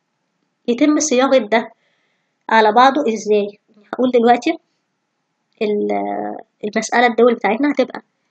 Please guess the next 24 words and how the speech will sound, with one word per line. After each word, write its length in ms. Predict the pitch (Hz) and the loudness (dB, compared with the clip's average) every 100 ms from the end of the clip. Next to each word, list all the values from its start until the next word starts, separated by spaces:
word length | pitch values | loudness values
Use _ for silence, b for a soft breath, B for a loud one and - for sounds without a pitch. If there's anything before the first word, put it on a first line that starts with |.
| _ _ _ - | _ _ _ -6
آه، 140 | 214 | -2
minimize 560 | 226 277 254 233 208 202 - | 2 2 2 0 0 0 -2
W 280 | 254 294 226 | 0 0 0
اللي 140 | 226 | 2
هي 140 | 233 233 | 0 -2
هتساوي 380 | 214 - 190 - _ _ _ _ _ _ _ _ _ 226 | -8 -6 -6 -6 _ _ _ _ _ _ _ _ _ -8
اتنين 340 | 226 254 269 | -6 -4 0
واي 180 | 247 208 | 2 2
واحد 240 | 180 - - - _ - | 0 -8 -20 -20 _ -8
زائد 140 | 208 | -6
تلاتة 380 | - 220 226 190 | -2 -2 0 -2
واي 120 | 196 | -4
اتنين 400 | 196 226 302 - _ _ _ 208 | -6 -2 -2 -2 _ _ _ -4
زائد 360 | 240 277 269 | 2 2 2
واي 120 | 226 226 | -2 -2
تلاتة. 340 | - 180 _ _ _ _ _ _ _ _ _ _ _ _ _ _ _ _ _ - | -4 -8 _ _ _ _ _ _ _ _ _ _ _ _ _ _ _ _ _ -2
Subject 320 | 294 - 262 - 196 | -2 -4 -8 -8 -16
to 40 | - _ _ _ _ _ _ _ - | -16 _ _ _ _ _ _ _ 0
واي 180 | 254 262 | 2 4
واحد 260 | 214 214 - _ _ _ | 2 -2 -12 _ _ _
زائد 240 | 214 202 | -4 -4
اتنين 320 | 208 233 262 262 | -6 -6 -4 -2
واي 140 | 220 | -2
اتنين 280 | 220 196 | -4 -10